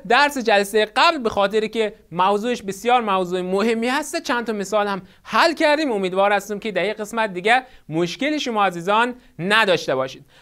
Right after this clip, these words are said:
اما درس امروز ما قصد داریم قوه صعودی یا قوه شناوری رو با هم دیگه مورد بررسی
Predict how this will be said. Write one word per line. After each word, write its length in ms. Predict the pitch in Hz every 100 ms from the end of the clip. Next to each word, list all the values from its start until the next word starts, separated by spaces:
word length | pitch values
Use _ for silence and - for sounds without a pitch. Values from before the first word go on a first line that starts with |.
| -
اما 220 | 262 339
درس 300 | 330 330 320 330 330 320 - _ -
امروز 440 | 196 214 254 247 190
ما 240 | 151 127 _ _ _ _ _ _ _ _ 269
قصد 280 | 359 381
داریم 280 | 349 339 339
قوه 440 | 254 240 277 320 311
صعودی 600 | - 220 196 190 196 320
یا 380 | 269 262 311
قوه 460 | 320 - 202 233 302
شناوری 560 | 294 254 240 240 240 240
رو 80 |
با 140 | 202 180
هم 260 | 180 175
دیگه 200 | 175 202
مورد 400 | 226 175 160 156
بررسی 640 | 151 156 165 165 247 285